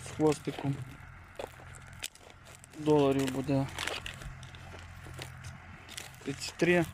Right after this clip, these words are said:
мабуть. Сто кілограм ріпаку.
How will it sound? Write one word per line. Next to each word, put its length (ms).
мабуть. 520
Сто 240
кілограм 600
ріпаку. 760